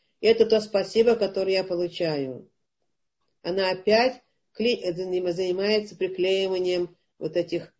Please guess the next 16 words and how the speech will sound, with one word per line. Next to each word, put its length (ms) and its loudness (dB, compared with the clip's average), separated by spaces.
табличек, 580 -4
которые 600 0
не 120 0
помогают 760 2
ей, 340 -4
э, 100 -4
воспринять 400 -4
ситуацию 440 -4
нормально. 400 -4
Если 180 -6
она 160 2
себя 240 -2
воспринимает 680 -4
сейчас 160 -6
как 200 -10
прислуга, 800 0